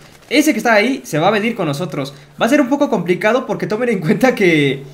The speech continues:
el tema este de, de los animales acuáticos es muy, pero muy difícil de, de conseguir.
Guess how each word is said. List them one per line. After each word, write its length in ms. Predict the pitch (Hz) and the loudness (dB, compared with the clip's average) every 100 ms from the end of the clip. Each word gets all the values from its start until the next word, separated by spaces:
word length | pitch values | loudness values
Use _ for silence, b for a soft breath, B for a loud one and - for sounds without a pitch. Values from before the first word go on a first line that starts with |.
| B - | B -10
el 140 | 143 143 | -8 -4
tema 260 | 208 220 | -2 0
este 240 | 220 240 208 | 0 0 2
de, 320 | 151 131 127 | 2 -2 -4
de 120 | 135 | -6
los 120 | 139 | -2
animales 360 | 147 143 208 185 | -2 0 -2 -2
acuáticos 600 | 147 - - 180 233 - | -4 -6 -6 -4 -4 -4
es 180 | 175 165 | -8 -4
muy, 320 | 180 269 294 - | -2 0 -2 -6
pero 140 | - 151 | -6 -4
muy 180 | 175 247 | -2 -4
difícil 520 | - 202 - 226 - B B | -4 -6 -4 -6 -6 B B
de, 640 | - 135 131 127 127 127 - | -8 -4 -2 0 -2 -4 -4
de 120 | 135 | -6
conseguir. 600 | 135 127 139 135 185 - | -6 -6 -4 -2 -2 -4